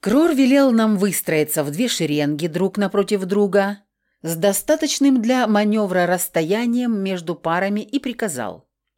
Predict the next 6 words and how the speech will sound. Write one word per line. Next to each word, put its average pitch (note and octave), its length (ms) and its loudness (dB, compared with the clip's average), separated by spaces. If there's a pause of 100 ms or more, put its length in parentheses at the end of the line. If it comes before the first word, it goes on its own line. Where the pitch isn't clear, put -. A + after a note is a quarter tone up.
"Правые F3+ 440 2
атакуют, D#3+ 840 -2
левые A#3+ 600 4
только G#3+ 520 2
держат E3 480 -4
защиту. D#3 800 -10